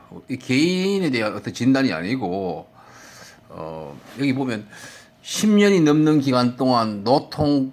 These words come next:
노통과 문포를 지원했는데 그 모든 노력들이 물거품이 되는 느낌을 지울 수 없다. 노통과 문포를 위해서, 문포를 위해서, 문포는 이제 문재인 대통령이죠. 어,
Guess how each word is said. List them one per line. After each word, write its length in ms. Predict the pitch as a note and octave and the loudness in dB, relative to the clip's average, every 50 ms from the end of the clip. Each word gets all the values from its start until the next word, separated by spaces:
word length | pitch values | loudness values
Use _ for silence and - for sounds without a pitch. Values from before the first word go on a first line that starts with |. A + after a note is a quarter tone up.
| - _ | -12 _
노통과 840 | - A3 A3+ - - B3 - - - D#3 C#3+ C#3 C#3 C3 D#3 - A2 | -8 -2 -2 -2 -2 -2 -6 -8 -4 -2 0 0 2 2 2 2 2
문포를 600 | G#2 A2+ A#2 B2 B2 - - E3 D3 C#3 B2 A2+ | 0 0 -2 -2 -2 -2 -2 0 0 0 0 -2
지원했는데 760 | - - C3 B2+ B2+ B2 A#2 A2+ A2 A2 A2 A2 G#2 G2+ G2 - | -2 0 2 2 2 2 2 0 0 -2 -2 -2 -2 -4 -6 -6
그 140 | - - A#2+ | -4 -2 0
모든 540 | B2+ C3 B2+ A#2 A#2 C3 C3 C3+ C3+ C3 C3 | 2 2 2 2 2 0 2 4 4 4 4
노력들이 540 | A#2 A#2+ B2 A2+ G#2 - - A2+ G#2 G#2 | 4 2 0 -4 -4 -6 -6 -4 -4 -4
물거품이 680 | G2+ G#2 A#2+ C3 C3+ C3+ C#3 B2+ C3 - C3+ B2+ A#2+ G#2+ | -2 0 0 0 2 0 -2 -4 -4 -2 0 0 0 0
되는 420 | G2+ G2+ G#2 G2+ G2+ G#2 G#2 G#2+ | -2 -4 -4 -4 -4 -4 -4 -4
느낌을 340 | A#2+ B2+ B2+ - A#2 G#2 G2 | -6 -6 -6 -4 -6 -6 -4
지울 220 | F#2+ C3 C3 A#2 - | -2 -2 -2 -2 -2
수 100 | - G2+ | -4 -8
없다. 560 | G2+ - _ - A2 G2+ F#2+ F2+ F2 - - - _ _ _ _ _ _ _ _ _ _ _ _ _ _ _ _ _ _ _ _ _ - - _ _ _ | -8 -10 _ 0 2 2 2 2 -2 -6 -10 -18 _ _ _ _ _ _ _ _ _ _ _ _ _ _ _ _ _ _ _ _ _ -20 -20 _ _ _
노통과 500 | - - C3 C#3+ C#3 D#3+ D#3+ D3+ C#3+ C3+ | -4 -4 -2 -2 0 0 0 2 2 2
문포를 440 | B2 A2+ A2+ A#2 A2+ - D3+ C3+ B2+ | 2 2 0 0 0 0 0 0 2
위해서, 460 | A#2 A2+ A2 A2 G#2 - A#2+ G#2 F#2+ - - _ _ | 0 0 0 -2 -4 -6 -8 -10 -10 -10 -14 _ _
문포를 500 | A#2 A#2 A2 A#2 - - D3+ C3+ A2+ G#2 | -8 -6 -6 -4 -2 0 0 0 0 0
위해서, 220 | G#2 G#2 G2 - | -2 -4 -4 -4
문포는 380 | F#2+ G#2+ A#2+ B2 - E3+ E3 C#3 | -2 -2 -2 0 0 0 0 2
이제 80 | A#2+ G#2+ | 0 0
문재인 380 | G#2 A2 A2+ A#2 C3+ C#3+ D3 C3 | 0 0 0 0 2 2 2 0
대통령이죠. 680 | B2 - - A2 G2+ G2+ G2 F#2 F2+ F#2+ F#2 F#2 F2+ - - - - - - - - - _ _ | 0 -2 -2 -4 -2 -2 -4 -4 -4 -4 -4 -4 -6 -10 -16 -20 -20 -20 -20 -20 -20 -20 _ _
어, 40 | - | -20